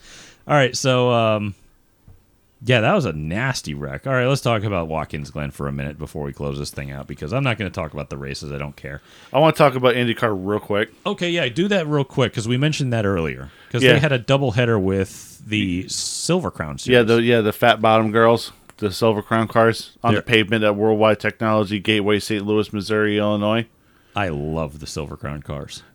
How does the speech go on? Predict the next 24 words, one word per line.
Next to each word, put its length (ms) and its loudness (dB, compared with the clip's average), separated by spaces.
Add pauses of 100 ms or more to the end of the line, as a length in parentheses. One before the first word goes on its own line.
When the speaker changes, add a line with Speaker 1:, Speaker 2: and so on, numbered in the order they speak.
Speaker 2:
They 180 2
were, 380 -2
uh, 260 -4 (100)
yeah, 280 -6 (240)
uh, 340 0
new 200 4
susac, 640 2 (800)
uh, 200 2
traditional 760 2 (220)
record 360 0
held 200 2
by 160 -2
Cody 280 -2
Swanson 640 -4 (240)
at 200 0
this 200 -4
race 320 -2 (380)
at 160 -2
a 80 -8
hundred 280 2
forty-six 540 0
miles 380 2
an 100 -2
hour. 360 -2